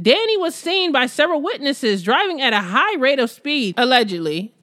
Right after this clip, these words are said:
and swerving in and out of lanes near Miami Beach. Eventually, cops say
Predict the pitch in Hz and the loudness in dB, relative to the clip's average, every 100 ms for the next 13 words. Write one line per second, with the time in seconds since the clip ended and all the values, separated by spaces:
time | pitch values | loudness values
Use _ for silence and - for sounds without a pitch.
0 | - 269 262 - 247 285 339 294 233 240 | 0 2 2 -2 0 2 2 0 0 0
1 | 339 359 330 311 262 254 277 285 233 262 | 0 2 2 4 2 2 0 0 0 0
2 | 294 269 214 214 233 240 285 330 220 - | 2 0 0 0 0 -2 0 0 -2 -4
3 | 214 294 381 370 311 220 294 320 240 185 | -2 -2 -2 -4 -4 0 4 4 4 0
4 | 254 233 220 | 0 2 2